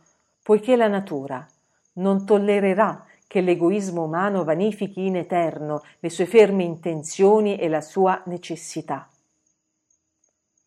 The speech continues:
Laddove le classi dominanti riescono a sottrarsi alle esigenze della natura, è probabile che il peggiore dei destini attenda l'aggregato sociale, come ad esempio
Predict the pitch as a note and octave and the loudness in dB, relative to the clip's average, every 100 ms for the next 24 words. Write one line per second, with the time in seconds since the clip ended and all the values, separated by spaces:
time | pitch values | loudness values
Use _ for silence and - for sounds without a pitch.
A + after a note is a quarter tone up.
0 | _ _ _ _ _ G3 G#3+ G3+ D#4+ C#4+ | _ _ _ _ _ 2 4 6 6 6
1 | F#3+ G3+ A3+ G#3+ G#3+ F3 F3 F3 G3 G#3 | 2 2 2 0 -4 -2 0 0 -2 -2
2 | G3+ F3 F3+ F#3+ - F3+ E3 - E3+ F3 | -2 0 0 -2 -4 -4 -4 -6 -4 -2
3 | F#3+ F#3 F3+ D#3+ D#3 D#3+ D#3 F#3 F#3+ F#3 | -2 -2 -4 -2 -2 -4 -4 -2 -2 -2
4 | E3 D#3+ D3+ D3 C#3+ E3+ C#3 - D3+ - | -2 -2 -2 -6 -6 -6 -6 -6 -8 -10
5 | - - _ _ _ F#3+ F#3+ A3+ A3 C4 | -20 -20 _ _ _ -4 2 4 6 6
6 | B3 A#3+ A3+ G3 G3 G3+ F#3+ C4 A#3+ A3 | 6 4 6 2 2 0 2 4 4 4
7 | G#3 G3 - - F#3 C#3+ C#3 C#3+ E3 - | 2 0 -4 -8 -6 -4 -8 -8 -8 -4
8 | G#3+ G#3 G3+ F3+ D#3+ D3+ D#3 D3 D#3 D#3 | 2 2 2 0 0 2 2 4 2 0
9 | - D3 D#3 C#3 C#3+ D3+ _ _ _ _ | -12 -8 -6 -4 -6 -12 _ _ _ _
10 | _ _ - G#3+ G#3 B3 - D#4+ E4+ - | _ _ 2 4 4 2 2 0 0 -2
11 | D#4 - | -2 -2